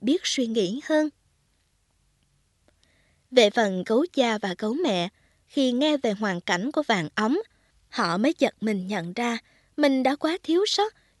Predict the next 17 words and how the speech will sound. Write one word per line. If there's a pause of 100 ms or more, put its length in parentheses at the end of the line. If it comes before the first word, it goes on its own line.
trong
việc (120)
giáo (120)
dục
con
cái. (1080)
Điều
mà
Theodore
cần (220)
không
phải
là
có
thật
nhiều
đồ